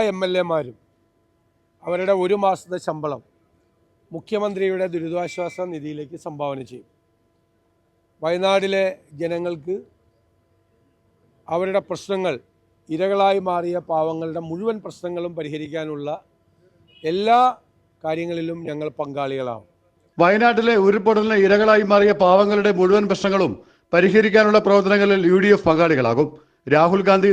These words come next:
Speaker 2: നൂറ് വീടുകൾ നിർമ്മിച്ച് നൽകുമെന്ന് പ്രഖ്യാപിച്ചതിന് പുറമെ മുസ്ലിം ലീഗും വലിയൊരു പുനരധിവാസ പ്രക്രിയ പ്രഖ്യാപിച്ചിട്ടുണ്ട്. യു ഡി എഫിലെ എല്ലാ ഘടകകക്ഷികളും പുനരധിവാസ ശ്രമങ്ങളിൽ പങ്കാളികളാകും.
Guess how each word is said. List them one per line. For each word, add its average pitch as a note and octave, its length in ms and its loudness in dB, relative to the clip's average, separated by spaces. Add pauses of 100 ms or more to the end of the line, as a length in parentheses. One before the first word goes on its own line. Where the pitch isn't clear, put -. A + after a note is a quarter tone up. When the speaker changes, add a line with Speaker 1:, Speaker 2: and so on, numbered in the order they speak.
Speaker 2:
നൂറ് F#3+ 260 6
വീടുകൾ G3 320 4
നിർമ്മിച്ച് F#3+ 380 0
നൽകുമെന്ന് F#3 420 2
പ്രഖ്യാപിച്ചതിന് F#3+ 580 2
പുറമെ F3+ 240 4 (500)
മുസ്ലിം G#3 360 2
ലീഗും A3+ 280 6
വലിയൊരു G#3+ 380 6
പുനരധിവാസ G#3 540 2 (100)
പ്രക്രിയ G3+ 380 2
പ്രഖ്യാപിച്ചിട്ടുണ്ട്. D3 600 2 (500)
യു E3+ 160 8
ഡി G#3 100 6
എഫിലെ G3+ 240 4 (120)
എല്ലാ F#3+ 160 4 (120)
ഘടകകക്ഷികളും F#3+ 680 2 (440)
പുനരധിവാസ G3+ 680 4
ശ്രമങ്ങളിൽ F#3+ 400 0 (100)
പങ്കാളികളാകും. D#3+ 640 2